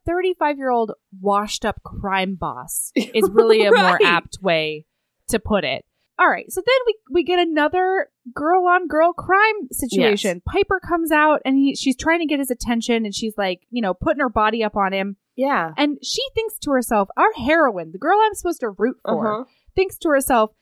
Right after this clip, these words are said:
Speaker 1: "No wonder guys acted like jerks. Girls like that, let them." Get your whole face out of here, Tatum. I can't with you. I do, I won't. I can't and I won't.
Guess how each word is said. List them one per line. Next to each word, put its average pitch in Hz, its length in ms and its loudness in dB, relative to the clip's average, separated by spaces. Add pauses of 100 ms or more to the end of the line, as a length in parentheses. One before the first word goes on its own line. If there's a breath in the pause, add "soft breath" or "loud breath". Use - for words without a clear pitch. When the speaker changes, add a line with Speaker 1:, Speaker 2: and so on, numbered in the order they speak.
(220)
Speaker 1:
"No 254 220 4
wonder 381 360 2
guys 240 280 0 (100)
acted 220 320 -4
like 190 220 -2
jerks. - 460 -4 (240)
Girls 269 440 0
like 196 460 -4
that, 185 520 -4 (120)
let 165 300 -6 (120)
them." 139 380 -10 (880)
Get 320 380 0 (300)
your 196 460 -4 (520)
whole 302 680 2 (500)
face 226 500 0 (180)
out 208 220 2
of 196 80 0
here, 165 380 -8 (520)
Tatum. 175 500 -2 (460)
I 254 100 2
can't 220 360 -2
with - 160 -18
you. 156 300 -10 (500)
I 294 100 0
do, 294 220 0
I 277 100 2
won't. 311 400 2
I 247 100 0
can't 381 280 0
and 359 80 0
I 311 60 2
won't. 202 400 0